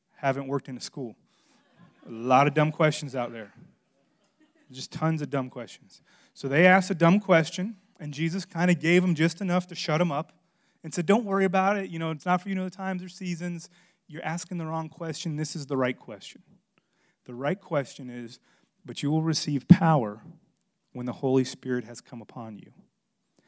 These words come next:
And you will be my witness in Jerusalem, Judea, Samaria, and to the ends of the earth." So we've already talked about how the Holy Spirit wants to be with us,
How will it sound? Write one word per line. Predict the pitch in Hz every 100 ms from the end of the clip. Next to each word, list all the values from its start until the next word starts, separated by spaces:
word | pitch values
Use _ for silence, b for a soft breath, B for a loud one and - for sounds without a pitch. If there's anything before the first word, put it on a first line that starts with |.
| b b b
And | -
you | 120
will | 120
be | 113 127
my | 117
witness | 113 127 - 143 151 -
in | 113
Jerusalem, | 110 110 110 127 - 156 165 - - _ _
Judea, | 107 113 107 117 123 - _ _ _
Samaria, | _ - 110 113 117 123 120 _ _ -
and | 113
to | 107
the | 113
ends | 107 104
of | 101
the | 107
earth." | 104 _ _ _ _ _ _ _ _ _ _ _ _ _ _ _ _
So | -
we've | 147 151
already | 185 196
talked | - 175 175
about | 143
how | 131
the | 131
Holy | 135 139
Spirit | - 139 135
wants | 131 127
to | 127
be |
with | 131 156 156
us, | - - -